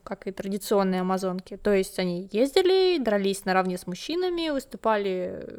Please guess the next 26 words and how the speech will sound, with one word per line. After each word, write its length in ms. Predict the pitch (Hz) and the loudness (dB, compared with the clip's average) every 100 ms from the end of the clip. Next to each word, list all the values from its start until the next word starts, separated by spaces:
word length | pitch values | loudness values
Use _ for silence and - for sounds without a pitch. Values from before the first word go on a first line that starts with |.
| - | -12
в, 480 | 196 190 190 190 196 | -10 -8 -10 -10 -6
в 40 | |
рядах 320 | 190 208 190 - | -4 0 0 -2
мужской 340 | 185 - 208 | -6 -4 0
армии, 540 | 262 370 349 330 285 | 4 4 2 0 -2
и 300 | 208 220 226 | -4 -4 -4
вот 220 | 208 202 196 | -4 -4 -4
это 160 | 185 | -4
вот 140 | 180 - | -6 -6
все. 280 | - 226 - _ - - - - - | -12 -12 -14 _ -20 -20 -20 -20 -6
А 320 | 208 202 190 | -2 -2 0
мужей 420 | 185 190 233 330 | 0 -2 0 0
они 160 | 302 269 | 0 -4
себе, 380 | - - 233 240 | -8 -2 -2 -2
кстати, 360 | - 226 220 | -2 -4 -4
выбирали 1000 | 202 196 208 220 208 190 185 185 180 - 269 - | -4 -2 0 2 2 0 0 -2 -4 -8 -16 -6
тоже 260 | 208 196 196 | 0 0 -2
в 80 | |
пылу 240 | - 208 196 | -2 2 2
битвы. 360 | 185 185 294 453 - _ _ _ _ | 0 -4 -2 -2 -4 _ _ _ _
Они 300 | 233 226 226 | -2 2 2
буквально 500 | 202 220 247 226 196 | 2 2 6 6 6
въе-, 680 | 185 185 185 180 - 185 208 | -2 -6 -12 -12 -6 -4 -4
выезжали 580 | 220 226 233 226 202 190 | 0 2 2 4 4 4
в 140 | 185 - | 0 -4
поле 360 | 202 190 254 | 0 2 0